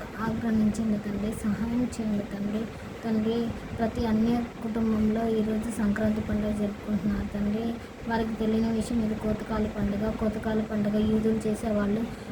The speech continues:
ఆ యూదులు మే-, మోషే ధర్మశాస్త్ర ప్రకారం చేశారంటున్నారు పెద్దలు. దీన్ని కొట్టివేయబడింది చాలా వరకు. యేసు వచ్చినాక, "ఉమ్, చాలా కట్టడాలు కొట్టివేయబడ్డాయి" అనేసి మాట్లాడతారు తండ్రి.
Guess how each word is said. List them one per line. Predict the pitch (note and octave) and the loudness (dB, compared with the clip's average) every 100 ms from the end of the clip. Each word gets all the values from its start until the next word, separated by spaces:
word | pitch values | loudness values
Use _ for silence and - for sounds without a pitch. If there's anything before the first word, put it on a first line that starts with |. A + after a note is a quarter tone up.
| - | -4
ఆ | A#3 | 2
యూదులు | A3+ A#3 A3+ B3+ | 4 4 4 4
మే-, | B3 A#3 A3+ A3+ | 4 2 2 0
మోషే | A3+ A3 B3+ | 0 0 -2
ధర్మశాస్త్ర | A3+ A3 A3+ A3+ A3+ - | 0 2 2 0 -2 -2
ప్రకారం | A3 A3 G#3+ G#3 G#3+ G#3+ | 0 0 0 2 2 2
చేశారంటున్నారు | G#3 G#3+ A3 G#3+ G#3 G#3 G#3 G#3+ | 0 2 2 2 4 4 4 4
పెద్దలు. | A3 G#3+ G#3 A#3+ C4 - - - - | 4 2 4 2 2 2 2 2 0
దీన్ని | B3 B3 A#3+ B3+ - - - - | 2 4 4 4 2 -2 -2 2
కొట్టివేయబడింది | A#3 A3 D#4 E4 D#4+ C#4+ C4 A#3+ B3 | 2 4 4 6 6 6 6 4 4
చాలా | A#3+ A3 A3 | 2 2 2
వరకు. | A3+ G#3+ G#3+ - B3 B3+ - - B3 | 2 2 0 0 0 0 -2 -2 2
యేసు | A#3+ B3 | 2 2
వచ్చినాక, | C4 A3+ A#3 A#3 A3 G#3+ A#3 A3 G#3 - - - A#3+ | 2 2 2 2 2 0 2 2 2 2 2 2 0
"ఉమ్, | C4 - A3 | 2 2 2
చాలా | G#3 A3+ | 2 4
కట్టడాలు | A#3+ A3 G#3+ A3 A3 A3 | 4 2 0 0 2 2
కొట్టివేయబడ్డాయి" | G#3 G3+ G#3+ G#3 G#3 G3+ G3 G#3 G#3+ A3+ | 2 2 4 4 4 4 2 4 2 2
అనేసి | A3 G#3+ A3 A#3 | 2 2 4 4
మాట్లాడతారు | G#3 G3+ G#3 G3+ G3+ G3+ G#3 G3+ G#3 | 4 2 0 0 0 0 2 0 0
తండ్రి. | G#3 G#3 | 0 0